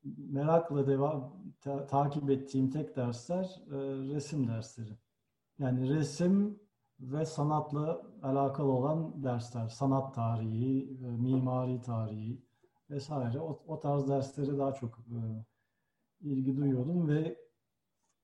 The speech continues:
birinci seneyi atlattım. Yani çünkü birinci sene en zor sene değildi. Hani o seneyi ge-, geçebildim. İkinci sene başlayınca baktım zorluklar iyice artıyor.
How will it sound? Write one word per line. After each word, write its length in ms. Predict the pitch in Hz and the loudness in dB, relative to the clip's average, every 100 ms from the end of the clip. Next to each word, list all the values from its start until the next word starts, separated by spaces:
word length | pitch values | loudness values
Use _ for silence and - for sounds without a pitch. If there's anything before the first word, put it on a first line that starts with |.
| _ _ _ _ _ _ _ | _ _ _ _ _ _ _
birinci 420 | 147 156 160 165 | 0 2 2 2
seneyi 580 | 147 151 147 147 151 156 | 0 2 4 4 2 0
atlattım. 720 | 165 135 139 139 - 151 180 - _ _ _ _ _ _ _ _ _ 123 | -2 -2 2 0 2 0 -2 -6 _ _ _ _ _ _ _ _ _ -6
Yani 460 | 117 117 117 117 - - | -2 0 0 -2 -6 -8
çünkü 320 | 131 - 127 | -6 -2 0
birinci 300 | 123 123 120 | 2 2 -2
sene 240 | 131 127 | -2 -2
en 180 | 139 131 | 0 2
zor 220 | 120 127 | 2 0
sene 340 | 117 123 123 117 | -2 -2 -2 0
değildi. 580 | 123 127 107 131 - - | 0 0 0 -4 -8 -8
Hani 260 | 120 113 | -4 -4
o 120 | 151 143 | -4 -6
seneyi 600 | 139 127 131 147 156 - _ _ _ _ _ _ | -2 0 0 0 -4 -14 _ _ _ _ _ _
ge-, 200 | 143 143 | -2 2
geçebildim. 840 | 143 139 156 143 147 160 196 185 165 | 0 0 0 2 2 2 2 0 -4
İkinci 420 | 156 - 156 160 | -8 -2 -2 -2
sene 300 | 165 156 147 | -2 -2 0
başlayınca 720 | 143 139 - 170 165 160 147 | 0 0 -2 -2 -2 -2 -4
baktım 480 | 139 139 - 165 170 - _ _ _ _ | -2 -4 -4 -6 -6 -10 _ _ _ _
zorluklar 680 | 127 120 135 139 139 151 156 | -6 0 4 4 2 2 2
iyice 320 | 156 139 135 131 | 2 2 2 0
artıyor. 640 | 135 135 151 135 170 | 0 0 -2 -2 -2